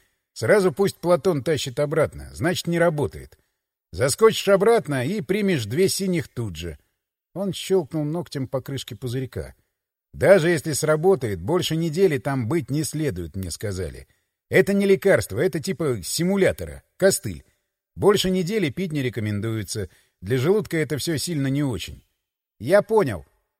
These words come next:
Пузырьки перекочевали в боковой карман брюк. «Если даже так сработают, лучше не придумать». «Больше товара?» Это скорее намёк. Славе вариант ходить два раза реже не подходит. У него товар ждут с определённой частотой.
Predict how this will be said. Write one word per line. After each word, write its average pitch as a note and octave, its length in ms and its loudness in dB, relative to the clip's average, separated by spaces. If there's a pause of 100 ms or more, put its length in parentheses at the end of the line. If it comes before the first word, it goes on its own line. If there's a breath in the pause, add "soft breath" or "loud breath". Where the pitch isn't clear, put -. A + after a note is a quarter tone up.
(180)
Пузырьки G#2+ 400 -8
перекочевали D#3 680 -4
в B2+ 40 -8
боковой C3+ 400 -6
карман C3 380 -4
брюк. F#2 320 -10 (440)
«Если F3+ 380 4
даже F3 340 6
так A3+ 240 0
сработают, D3 640 -2
лучше F#3 240 -2
не B2+ 100 -2
придумать». A#2+ 540 -4 (640)
«Больше C3+ 400 -2
товара?» E3 500 4 (680)
Это G3 180 -6
скорее A3 320 2
намёк. G#3 500 -4 (360)
Славе G3 420 2
вариант F3 400 2
ходить D#3 360 -4
два D#3 220 0
раза E3 240 0
реже F3 260 0
не D#3+ 100 -4
подходит. B2 580 -8 (400)
У G2 100 -6
него D#3+ 180 2
товар G3+ 360 4
ждут C3+ 240 -6
с - 80 -4
определённой D#3+ 540 -2
частотой. C#3 640 -8